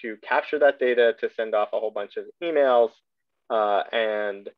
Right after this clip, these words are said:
two of the things that I have in this, um, two of the things that I have essentially had to build from scratch for this, very small, but, you know, they're super helpful to kind of make this whole thing work, uh, are two custom web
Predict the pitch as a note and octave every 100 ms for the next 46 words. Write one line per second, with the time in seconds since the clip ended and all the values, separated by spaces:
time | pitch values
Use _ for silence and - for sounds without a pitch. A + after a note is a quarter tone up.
0 | _ _ _ _ _ _ _ - F3+ D#3+
1 | B2+ C3+ B2 A#2 A2 G#2+ B2 A2+ G#2+ -
2 | C3+ C3 A2+ G#2+ G#2 _ _ _ _ _
3 | _ - G#2 G2 F#2+ F#2 F2 _ _ _
4 | _ _ _ _ _ _ _ _ _ _
5 | E3 C#3+ C3+ C3 A#2 G#2+ A#2 G#2+ - -
6 | A#2+ A#2 G#2+ G2+ _ B2+ A2+ G2+ A#2 A2
7 | G#2 _ _ - G#2+ - - C#3+ - -
8 | A#2 G#2 G2+ - _ _ _ _ G3+ E3
9 | - F3+ B2+ A2 - _ A#2+ - B2 A2
10 | G2+ A2+ A2 _ - A#2+ A#2 A#2 - G#2+
11 | - A2 - G#2 G#2 - A2 G2+ - G#2
12 | A2+ B2 - _ _ _ _ _ _ _
13 | _ G#2 G2+ G2 F#2+ - - A#2 G#2+ F#2
14 | E2+ - - C3 - A#2+ - G#2 G2 G2